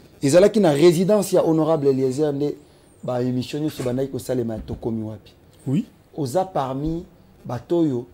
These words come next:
Speaker 1: bamoni ndenge Tokomi Wapi ebandi.
Speaker 2: Moi, je suis Didier Masela.
Speaker 1: Voilà.
Speaker 2: Je suis Didier Masela, aza na Wenge.
Speaker 1: Voilà. Ndenge Tokomi Wapi ebandi.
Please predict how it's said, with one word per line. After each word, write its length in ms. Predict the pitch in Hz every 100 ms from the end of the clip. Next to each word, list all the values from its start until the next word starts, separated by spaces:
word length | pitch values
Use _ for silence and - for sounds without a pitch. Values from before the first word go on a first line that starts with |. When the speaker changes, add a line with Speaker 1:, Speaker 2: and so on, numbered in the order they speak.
| - _ -
Speaker 1:
bamoni 320 | 123 139 160
ndenge 220 | 160 160
Tokomi 400 | 160 123 147 143
Wapi 380 | 147 143 143 110 131 - - - - _ -
ebandi. 380 | - - - 95
Speaker 2:
Moi, 120 | 160
je 120 | 175
suis 220 | 156 185 175
Didier 340 | 147 139 170
Masela. 520 | 156 - 240 240 175 117
Speaker 1:
Voilà. 340 | 123 110 104 - _ _ _
Speaker 2:
Je 40 | -
suis 100 | 180
Didier 200 | 170 190
Masela, 280 | 156 - 170
aza 140 | 175
na 120 | 165
Wenge. 420 | 147 143 175 202 131
Speaker 1:
Voilà. 280 | 127 107 95 - - - _ 123
Ndenge 240 | 151 190
Tokomi 340 | 190 - 143
Wapi 200 | 147 -
ebandi. 340 | 110 104 95